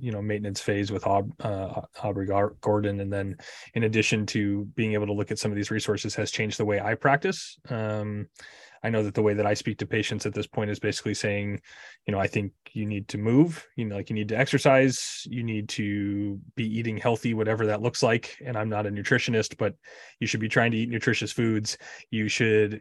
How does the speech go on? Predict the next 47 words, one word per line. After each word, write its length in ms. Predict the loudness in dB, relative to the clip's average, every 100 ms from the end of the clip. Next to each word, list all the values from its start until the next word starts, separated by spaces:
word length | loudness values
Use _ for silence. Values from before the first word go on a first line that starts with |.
| -6
be 280 | -4 -2 -2
finding 340 | 0 0 -2
connection 560 | -2 -2 0 0 0 -2
and 640 | -4 -4 -4 -6 -6 -8
being 220 | -6 -4
happy 400 | 0 0 0 -2
and 240 | -2 -4 -6
socializing. 800 | -2 0 2 2 0 -4 -6 -8 -12 -20 -4
Um, 320 | -2 -2 -2
and 160 | -2 -2
you 60 |
should 160 | -2 -2
not 100 | -2
be 80 | -2
smoking. 440 | -2 -4 -4 -8 -12 -18 -2
And 460 | 0 2 0 -4 -4
if 220 | -2 0
you 140 | 0 0
can 180 | 0
do 160 | 2 2
all 100 | 0
four 180 | 2 2
of 40 |
those 140 | 2 0
things, 180 | -2
I 60 | 0
don't 120 | -2
really 180 | -4 -2
care 160 | 0 -2
what 100 | -2
the 80 |
scale 240 | -4 -2 -2
shows." 320 | -4 -6 -8 -16 -20 -8
Um, 440 | -2 -2 -2 -4 -4
and 160 | -2 2
that's 540 | 4 2 -4 -6 -4
what 160 | 2 4
I've 160 | 4 4
told 220 | 4 6
people 340 | 4 6 6
'cause 220 | 6 2
I 80 | 4
know 160 | 4 2
that 120 | 0
it 140 | 0
helps 200 | 2 2
them. 460 | 4 4 4 0 -4